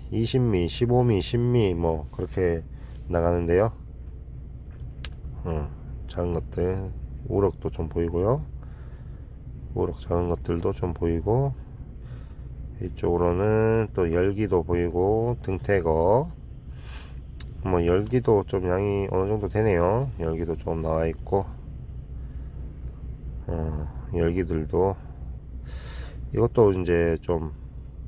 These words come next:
배를 갈라갖고 말려서 이제 많이 드시는데, 어, 열기들도 좀 나와 있고요. 이렇게 통치,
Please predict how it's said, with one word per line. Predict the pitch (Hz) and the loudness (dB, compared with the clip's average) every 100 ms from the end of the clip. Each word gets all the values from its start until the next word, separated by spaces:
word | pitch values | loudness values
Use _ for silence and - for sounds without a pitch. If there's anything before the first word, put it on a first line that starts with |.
| - - - - - - | -10 -12 -10 -10 -10 2
배를 | 95 101 | 4 4
갈라갖고 | 92 104 113 85 - | 4 6 8 6 2
말려서 | 76 85 113 117 90 82 | 0 4 6 4 4 0
이제 | 78 78 76 69 - - | 0 -2 -4 -6 -8 -2
많이 | 80 | -2
드시는데, | - 80 90 80 76 87 - - - - - - - - - - - - | -2 -4 -2 -2 0 -2 -2 -10 -10 -10 -10 -10 -10 -10 -10 -10 -10 -6
어, | 87 76 76 | -4 -2 0
열기들도 | 82 80 90 80 76 82 | 2 2 0 0 -2 -2
좀 | 90 | -2
나와 | 80 76 76 | 0 2 0
있고요. | - 95 107 - - - | 0 -2 -2 -6 -10 -6
이렇게 | - - 82 - | -6 -4 -4 -4
통치, | - 95 - - 98 95 95 95 | -4 -4 -4 -2 0 2 2 0